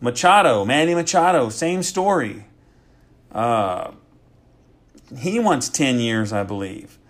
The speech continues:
Uh, the Phillies are talking to Bryce Harper this weekend, but according to this, the Phillies prefer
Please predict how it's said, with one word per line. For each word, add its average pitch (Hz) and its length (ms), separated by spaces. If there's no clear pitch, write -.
Uh, 113 720
the 123 160
Phillies 170 760
are 113 200
talking 196 720
to 170 580
Bryce 143 400
Harper 175 440
this 120 220
weekend, 123 560
but 107 140
according 170 540
to 196 120
this, 190 560
the 135 140
Phillies 143 600
prefer 131 960